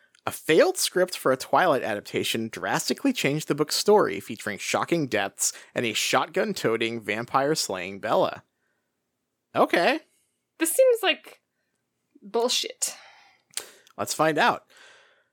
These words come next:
Speaker 1: A failed script for a Twilight adaptation drastically changed the book's story, featuring shocking deaths and a v-, shotgun-toting, vampire-slaying Bella. Catherine Hardwicke's two thousand eight adaptation of Stephenie Meyer's, a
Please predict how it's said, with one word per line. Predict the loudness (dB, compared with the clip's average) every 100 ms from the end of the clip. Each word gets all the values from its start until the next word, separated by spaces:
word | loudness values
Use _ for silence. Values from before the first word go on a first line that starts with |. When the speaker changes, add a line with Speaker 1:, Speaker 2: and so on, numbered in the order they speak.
| _ _ -6
Speaker 1:
A | -6
failed | 2 4 6 6
script | 2 0 0 0
for | 0 2
a |
Twilight | 2 2 4 4 4
adaptation | 0 -2 -4 -6 -4 -4 -6
drastically | -6 -4 -2 -2 -6 -4 -4
changed | -2 -2 0 0 -2
the |
book's | -2 -2 -2
story, | -2 0 -2 -4
featuring | -4 -2 0 -2 0
shocking | 0 0 0 -2 -2 0
deaths | 0 0 -4
and | -4 -4
a |
v-, | -6 -14 _
shotgun-toting, | -4 -2 -2 -2 -2 -2 -2 -2 -4
vampire-slaying | -6 -10 -6 -4 -2 -4 -8 -8
Bella. | -2 0 0 -2 -14 _ _ _ _
Catherine | -4 -4 -4 -2
Hardwicke's | 0 0 -2 -6
two | -8 0
thousand | 0 0 0
eight | -2 -4
adaptation | -6 -4 -4 -4 -4 -6 -8 -12 -14 -10
of | -6
Stephenie | -4 0 2
Meyer's, | 2 2 0
a | -2